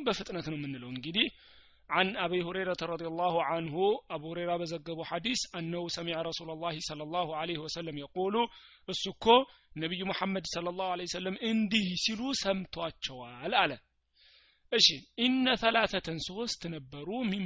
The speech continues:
بني إسرائيل، ከእስራኤል ህዝቦች ሶስት ል-፣ ሶስት ሰዎች ነበሩ። أبرص، أقرأ وأعمى ይላል። አብረሰ መላጣ የሆነ፣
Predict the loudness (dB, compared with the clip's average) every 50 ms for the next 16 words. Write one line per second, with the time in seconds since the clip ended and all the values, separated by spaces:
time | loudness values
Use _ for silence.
0 | -2 -2 -2 -4 -4 -4 -4 -4 -6 -6 -6 -4 -6 -6 -6 -6 -2 0 2 2
1 | 0 -2 -8 -18 -20 -20 -12 -2 2 4 4 6 8 8 8 6 6 4 0 -2
2 | -2 -2 -4 -4 -4 -2 0 0 0 2 2 2 0 0 -4 -8 -12 -14 -14 -16
3 | -20 -20 -20 -20 -20 _ _ -20 -20 -20 _ -8 0 2 2 2 4 2 2 6
4 | 6 6 6 6 6 6 8 8 6 2 0 -2 -2 -2 -2 -4 -4 -6 -10 -12
5 | -16 -20 -20 -20 -20 -20 -10 _ 6 8 8 8 8 6 2 2 2 0 -2 -2
6 | -2 -4 -6 -4 -2 -2 -2 -2 -2 -2 -2 0 0 2 0 0 0 0 -2 4
7 | 6 6 6 8 6 6 6 6 4 2 0 -2 -6 -8 -2 0 4 6 6 4
8 | 4 0 -8 -20 -20 -20 _ _ 2 4 4 6 8 6 6 6 6 6 6 6
9 | 6 4 0 _ _ -4 -2 2 4 4 4 2 0 0 -2 0 0 0 0 2